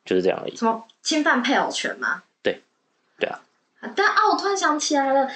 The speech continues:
Speaker 2: 是其实侵-，用告侵犯配偶权这一个，这一点其实也是，也是很严重的。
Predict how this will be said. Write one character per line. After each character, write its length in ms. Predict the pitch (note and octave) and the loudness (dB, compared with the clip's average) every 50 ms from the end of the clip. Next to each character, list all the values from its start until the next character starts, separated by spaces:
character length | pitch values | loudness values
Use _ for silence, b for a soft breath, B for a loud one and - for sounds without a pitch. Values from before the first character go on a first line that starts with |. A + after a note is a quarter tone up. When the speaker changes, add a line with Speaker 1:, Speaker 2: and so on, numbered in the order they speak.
| B - | B -8
Speaker 2:
是 160 | - F#4 F4+ - | -2 -2 0 2
其 180 | - - B3 | 2 2 4
实 80 | C4+ C#4 | 2 4
侵-， 300 | - - B3+ - - - - _ _ _ - | 2 2 0 -2 -6 -12 -18 _ _ _ -4
用 240 | - B3+ D#4+ D4 C#4 | 0 2 2 2 2
告 260 | - - D#4 C4+ A#3+ | 2 2 2 2 4
侵 200 | A#3+ - C4+ C4 | 2 2 0 2
犯 160 | B3+ C#4 B3 A#3+ | 2 2 2 2
配 120 | A#3 B3+ | 2 2
偶 120 | G#3 F3 E3+ | 2 0 0
权 200 | F3+ F3+ E3 F3+ | 0 -2 -4 -2
这 120 | F3+ A3+ G#3 | 0 0 0
一 100 | F#3+ G3 | 0 0
个， 200 | F#3 D#3+ - - | 0 -2 -4 -2
这 80 | - A3 | 0 0
一 100 | G3+ G#3 | 0 0
点 200 | G#3 E3+ C#3 C3+ | 0 -2 -4 -4
其 100 | - E3+ | -6 -8
实 160 | D#3+ - E3 | -6 -4 -2
也 140 | D#3+ C#3+ - | -2 -2 -2
是， 280 | - - F3+ F3 D#3+ B B B B B B _ _ | -4 -6 -6 -6 -6 B B B B B B _ _
也 160 | - F#3 F#3 | -2 -2 -2
是 160 | F3 - A#3+ | 0 0 0
很 180 | A3+ G#3+ - - | 0 -2 -4 -6
严 180 | - - - | -8 -8 -8
重 300 | - - - - - - - - | -6 -4 -4 -4 -4 -8 -12 -10
的。 200 | - - - | -10 -10 -10